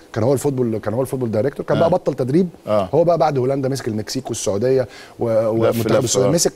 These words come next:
Speaker 1: يعني انديه ومسك ريال مدريد.
Speaker 2: آه.
Speaker 1: وبعد كده اعتزل التدريب ومسك السبورتنج director وعمل المشروع.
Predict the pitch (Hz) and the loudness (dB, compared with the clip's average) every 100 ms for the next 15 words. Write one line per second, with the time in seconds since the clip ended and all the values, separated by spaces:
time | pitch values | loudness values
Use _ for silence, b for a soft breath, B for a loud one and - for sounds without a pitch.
0 | 127 139 135 113 110 107 113 139 120 135 | -2 0 0 0 -2 0 0 0 0 -2
1 | 113 131 127 107 127 104 107 110 101 B | 0 2 2 2 0 0 -2 -2 -2 B
2 | 117 123 139 151 175 185 156 135 127 123 | -2 0 0 0 2 2 2 2 2 2
3 | 165 165 160 - 127 139 202 185 113 143 | 0 0 0 -2 -2 0 -2 -2 -2 0
4 | - 139 120 110 131 - 160 156 127 135 | 0 -2 -2 -2 -4 -2 -2 0 0 0
5 | - 170 127 160 170 139 127 - 139 175 | 2 4 4 4 2 -2 -4 -4 0 0